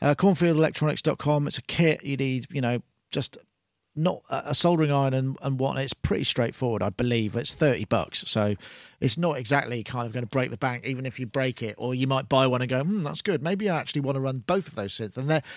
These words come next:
and again, there's probably something you can plug into it that would give you a midi interface or some other interface. You know, that's the start of the journey. But anyway, it's kind of fun, I thought. Um,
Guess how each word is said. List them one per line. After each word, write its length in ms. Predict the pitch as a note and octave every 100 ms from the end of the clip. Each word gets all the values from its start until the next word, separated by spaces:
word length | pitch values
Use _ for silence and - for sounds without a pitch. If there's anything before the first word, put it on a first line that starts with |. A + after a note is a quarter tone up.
| - D3+
and 100 | D#3
again, 240 | G3 F#3
there's 140 | C#3+
probably 320 | - G3+ D#3+ D3+
something 240 | D#3+ D3+
you 100 | C#3+
can 160 | C3+ C3+
plug 280 | - D#3+
into 200 | C#3+ C3+
it 100 | C#3 C3
that 80 | C#3+
would 240 | F3+ F#3
give 160 | D#3 A#2+
you 100 | A#2+
a 40 |
midi 260 | A#2 A2+ A#2
interface 400 | G#2+ B2 A2+ B2
or 80 |
some 240 | A2+ D3+ C#3
other 200 | B2+ B2
interface. 400 | E2 - G#2+ -
You 60 |
know, 100 | C#3
that's 220 | C3 D#3 -
the 120 | C#3+
start 420 | - D#3+ C3+ C#3+
of 120 | A#2+
the 80 | A#2
journey. 280 | A#2 G#2+ G2
But 160 | C3+
anyway, 240 | F#3 D#3+ D3
it's 100 | -
kind 220 | - G3
of 80 | -
fun, 340 | - F2 F2+ - - - -
I 80 | A2+
thought. 360 | - A#2 - - - -
Um, 320 | B2+ B2 A#2+